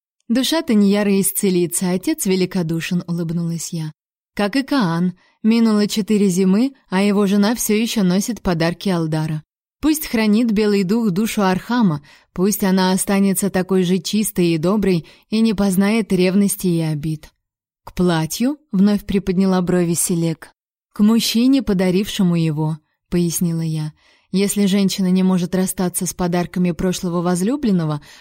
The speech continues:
то она или считает их лучшими, или всё ещё помнит того мужчину. Но", —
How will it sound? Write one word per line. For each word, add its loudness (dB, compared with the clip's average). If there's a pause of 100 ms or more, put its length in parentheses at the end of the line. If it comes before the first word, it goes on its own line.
то 2
она 2
или 2
считает -2
их -6
лучшими, -2 (240)
или 0
всё 0
ещё 0
помнит 2
того 0
мужчину. -2 (360)
Но", — 2